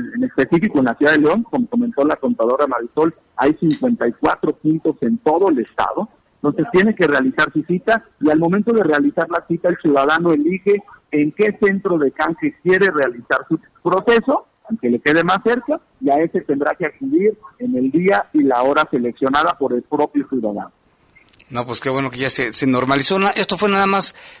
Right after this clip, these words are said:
Speaker 2: como el inicio, no? ¿Algo falló en el sistema?
Speaker 1: No, la verdad es que no, el sistema ha estado bastante estable.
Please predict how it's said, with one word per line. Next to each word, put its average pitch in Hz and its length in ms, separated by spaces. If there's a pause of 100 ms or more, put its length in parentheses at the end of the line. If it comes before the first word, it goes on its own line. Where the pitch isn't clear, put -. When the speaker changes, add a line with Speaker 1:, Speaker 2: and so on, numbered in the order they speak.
(100)
Speaker 2:
como 139 260
el 139 80
inicio, 156 480
no? 160 200
¿Algo 170 200
falló 143 300
en 156 80
el 156 100
sistema? 147 540 (1800)
Speaker 1:
No, 247 340
la 226 140
verdad 180 180
es 202 80
que 185 120
no, 190 260
el 233 100
sistema 180 380
ha - 20
estado 180 320
bastante 165 520
estable. 165 440